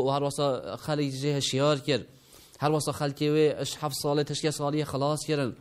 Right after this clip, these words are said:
و هفت چند ده ها خیر تنه. خود تعالی ندانه بخیراتش که بتن. ایک خیرات بتنه که وی بزفرین بو بابه و دمایی که هر بو زفرانجی. بس وقت مناسب ده. وقت مناسب ده. ایذن بلا تیقین هبیتن. ات همی حالا ده.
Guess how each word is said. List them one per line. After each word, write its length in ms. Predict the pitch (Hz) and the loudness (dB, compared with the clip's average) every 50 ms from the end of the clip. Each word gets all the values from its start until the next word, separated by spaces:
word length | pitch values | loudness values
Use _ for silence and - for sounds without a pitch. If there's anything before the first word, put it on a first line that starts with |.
| - - - - - | -16 -20 -20 -12 -6
و 60 | 143 | -4
هفت 160 | 170 190 175 | -2 -2 -2
چند 240 | - 190 190 190 175 | 0 2 2 2 4
ده 80 | 180 175 | 2 2
ها 140 | 175 185 170 | 2 2 0
خیر 280 | - 190 185 185 180 | 0 0 0 0 0
تنه. 300 | 175 180 185 214 240 302 339 - - _ _ _ _ _ | 0 0 0 0 -2 -2 -6 -12 -20 _ _ _ _ _
خود 200 | - 127 127 - | -4 -4 -2 -2
تعالی 220 | 143 139 151 160 | 0 0 0 0
ندانه 260 | 190 196 175 143 127 | 0 0 0 0 -2
بخیراتش 440 | 120 - - 139 131 131 127 131 - | -2 -4 -2 -2 0 0 0 -2 -2
که 200 | - 143 131 135 | -4 -2 -2 -4
بتن. 180 | 127 - 160 - - | -4 -6 -6 -2 0
ایک 180 | 175 170 - | -2 -2 0
خیرات 280 | - 160 156 160 156 156 | 0 0 2 2 2 0
بتنه 200 | - 180 175 170 | 0 -2 -2 -2
که 200 | 170 - 143 143 - - - - - - | 0 -2 -2 -2 -4 -8 -20 -14 -4 0
وی 120 | 139 139 | 0 2
بزفرین 420 | 127 127 113 139 127 117 127 123 117 | 2 2 0 0 0 0 0 -2 -2
بو 100 | 120 117 | -2 0
بابه 340 | 113 113 113 104 131 170 | 0 0 0 0 -2 -2
و 100 | - 190 | 0 0
دمایی 300 | 170 143 147 170 165 170 | 0 0 0 0 0 -2
که 120 | 165 151 139 | -2 -2 0
هر 120 | 147 147 | 0 0
بو 140 | 131 - 127 | 0 -2 -2
زفرانجی. 520 | 113 131 117 107 98 92 87 87 85 85 90 - - _ _ _ - 107 | -2 -2 -4 -4 -4 -6 -8 -8 -10 -12 -16 -20 -20 _ _ _ -10 -8
بس 180 | 123 117 - 127 | -6 -4 -2 0
وقت 280 | 131 131 131 - - | 0 0 0 0 0
مناسب 560 | 135 120 120 117 107 101 98 - - 107 71 | 2 2 2 0 -2 -2 -4 -4 -6 -8 -8
ده. 120 | - 92 - - _ _ _ _ - | -8 -12 -12 -14 _ _ _ _ -6
وقت 220 | - 143 - - 147 | -6 -6 -4 -2 0
مناسب 440 | 131 127 120 113 107 - 110 82 | 0 0 0 -2 -4 -4 -6 -6
ده. 120 | 80 85 - - - - - - - - - - - | -6 -6 -8 -8 -14 -20 -20 -20 -18 -20 -20 -10 -4
ایذن 360 | - 135 131 131 127 123 120 - - - - - - - - - - _ _ - - - | -2 0 2 2 2 0 -2 -6 -12 -18 -20 -20 -20 -20 -20 -20 -20 _ _ -20 -10 -4
بلا 180 | - - 127 123 | 0 2 2 4
تیقین 460 | 120 131 123 120 117 - 127 120 113 | 4 4 2 2 2 0 -2 -2 -2
هبیتن. 400 | 113 110 107 110 - 110 107 - - - - - - - | -2 -4 -4 -6 -6 -6 -8 -10 -12 -18 -20 -20 -12 -10
ات 160 | - - - | -10 -8 -8
همی 380 | 135 135 135 160 180 196 190 165 | -8 -6 -4 -2 2 4 4 4
حالا 380 | 139 - 123 110 107 107 101 | 2 2 -2 -4 -2 -2 -4
ده. 140 | 98 92 98 | -4 -4 -6